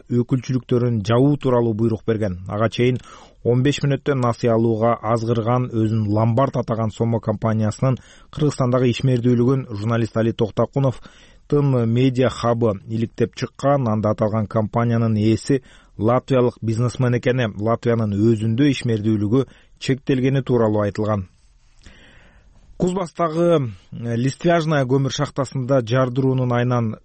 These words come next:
өрт чыкты. Бул тууралуу Интерфакс жана тасс агенттиктери Орусиянын өзгөчө кырдаалдар министрлигине таянып жазды. Маалыматка караганда, шахтадагы кырсыктан тогуз киши каза болду. Айрым маалымат каражаттары каза болгондордун саны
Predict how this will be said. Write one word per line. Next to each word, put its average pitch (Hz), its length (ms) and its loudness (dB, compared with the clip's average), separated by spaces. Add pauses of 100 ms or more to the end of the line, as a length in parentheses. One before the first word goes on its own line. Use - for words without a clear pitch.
өрт 131 240 2
чыкты. 143 380 -2
Бул 117 160 -2
тууралуу 120 420 2
Интерфакс 123 560 -2
жана 113 220 0
тасс 127 320 -2
агенттиктери 123 640 0 (360)
Орусиянын 123 640 2
өзгөчө 120 420 0
кырдаалдар 117 580 0
министрлигине 117 720 0
таянып 113 380 0
жазды. 113 380 2
Маалыматка 117 480 -2
караганда, 117 380 2 (300)
шахтадагы 135 540 0 (100)
кырсыктан 135 640 -2
тогуз 135 360 2
киши 127 260 -2 (100)
каза 117 240 0
болду. 120 360 2 (100)
Айрым 110 220 -2
маалымат 113 360 0
каражаттары 117 600 0 (460)
каза 123 180 2
болгондордун 123 480 2
саны 113 240 -2